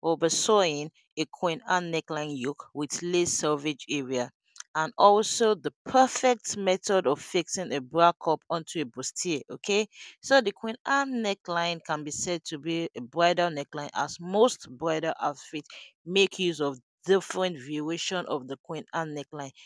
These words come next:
Just like any other neckline, you can always adjust the wideness and the depth to suit your sewing project, okay? So if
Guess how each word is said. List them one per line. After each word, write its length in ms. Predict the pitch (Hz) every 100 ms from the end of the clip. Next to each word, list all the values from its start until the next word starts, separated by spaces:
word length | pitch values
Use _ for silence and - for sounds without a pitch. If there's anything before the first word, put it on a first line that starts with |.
| - _
Just 260 | - 277 -
like 140 | 170 165
any 240 | 180 175
other 200 | 165 160
neckline, 420 | 156 143 151 143
you 40 | 139
can 140 | 151 -
always 320 | - 190 185 -
adjust 400 | 131 - 202 170
the 100 | 143
wideness 420 | 143 147 151 147
and 160 | 120 135
the 100 | 127 -
depth 200 | 151 - -
to 120 | 151
suit 460 | - - 220 202 - - - _
your 160 | 139 147
sewing 440 | - - 170 165
project, 760 | 151 - 151 - - - - -
okay? 360 | - - 208 202 - _ -
So 240 | - 220 196
if 160 | - 220